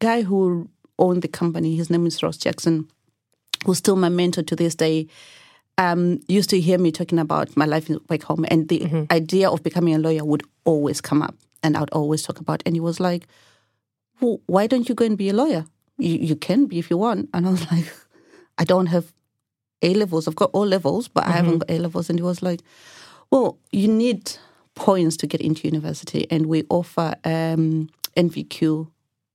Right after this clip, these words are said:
Speaker 1: um, course here. You can do a business administration N V Q
Speaker 2: Mm-hmm.
Speaker 1: course. And if you get to level three, you've got enough points to get into uni, and you can go and do your," and I didn't
Speaker 2: Yeah.
Speaker 1: realize until you told me that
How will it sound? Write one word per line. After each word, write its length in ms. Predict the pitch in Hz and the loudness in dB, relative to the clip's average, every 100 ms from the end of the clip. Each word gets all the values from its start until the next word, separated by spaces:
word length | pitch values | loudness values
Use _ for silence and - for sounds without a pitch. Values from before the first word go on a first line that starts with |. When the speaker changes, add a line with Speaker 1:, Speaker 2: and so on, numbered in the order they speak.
| _ - | _ -2
Speaker 1:
um, 680 | 156 151 156 147 147 160 _ _ _ _ _ - | -2 2 2 2 0 -4 _ _ _ _ _ -12
course 360 | - 160 156 - | -2 0 0 -2
here. 320 | 156 151 151 - | 0 0 -2 -2
You 200 | 160 147 | -2 -2
can 180 | 156 | -4
do 320 | 147 160 160 156 - - _ - | 0 0 0 -4 -16 -20 _ -6
a 160 | 165 156 | 0 0
business 380 | 156 202 190 175 | 0 -2 0 -2
administration 600 | 170 170 - 160 160 151 | 0 -2 -2 -4 -2 -2
N 100 | 151 | -2
V 160 | 143 175 | -2 -2
Q 80 | 170 | 0
Speaker 2:
Mm-hmm. 260 | 170 170 - | -2 -4 -8
Speaker 1:
course. 320 | 143 - - - - _ | -6 -6 -10 -16 -20 _
And 120 | - 160 | -2 -2
if 120 | - | 0
you 60 | |
get 160 | 175 196 | 0 0
to 100 | 190 | 0
level 220 | 196 175 | 0 -2
three, 280 | 160 - 185 | -4 -2 -2
you've 320 | 160 156 160 | 0 -2 -2
got 160 | 170 160 | -4 -2
enough 280 | 160 160 - | -2 -2 -2
points 180 | 156 160 | -2 -2
to 40 | - | -4
get 140 | 160 | -6
into 220 | 156 151 190 | -6 -2 0
uni, 200 | 294 160 | 2 0
and 120 | 160 | -2
you 80 | 180 | -2
can 160 | 175 | -2
go 80 | 180 | 0
and 180 | 180 170 | -2 -2
do 140 | 180 | -2
your," 340 | 170 165 160 160 _ _ _ _ _ 185 - _ _ - | -2 -2 -4 -8 _ _ _ _ _ -18 -18 _ _ -4
and 120 | 214 | 0
I 80 | 208 | 0
didn't 340 | 180 233 202 170 | 0 0 2 0
Speaker 2:
Yeah. 100 | 175 | 2
Speaker 1:
realize 460 | 220 226 196 165 | 2 0 -2 -2
until 320 | - 160 - 175 | 0 -2 0 0
you 140 | 160 | 0
told 260 | - 185 190 | 0 -2 2
me 140 | 165 | 0
that 240 | 165 165 | 0 -2